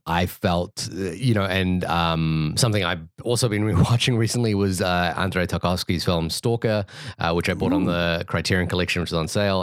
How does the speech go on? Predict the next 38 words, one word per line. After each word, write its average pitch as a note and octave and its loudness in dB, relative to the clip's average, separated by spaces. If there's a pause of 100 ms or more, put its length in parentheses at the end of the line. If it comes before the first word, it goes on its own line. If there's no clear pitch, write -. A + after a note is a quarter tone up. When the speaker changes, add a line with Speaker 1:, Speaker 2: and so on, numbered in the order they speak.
Speaker 1:
And, E2+ 0
and, F#2+ 2
and G2 0
there G#2 2
was G#2 0
a A2 0
lot B2+ 0
about A2+ 0 (140)
The G2 2
Shimmer F#2 2 (360)
that F2+ 2
reminded F#2 0
me F2 4
of E2 2
Stalker, D#2 0
which D2+ -2
is D2+ -2
the, D#2 0
you E2 0
know, D#2 0
in D2+ 0
Stalker, E2 0
there's D2+ -2
this D#2+ -2
place - -2
called D#2 -4
The D#2+ -2
Zone D2+ 0
that C#2+ -2
people - -6 (100)
go D2 0
to D#2+ -4
for D2 -6
things C#2+ -2
they C#2 -2
want. C#2 -2 (520)
Um, D#2+ 0
and, E2+ 0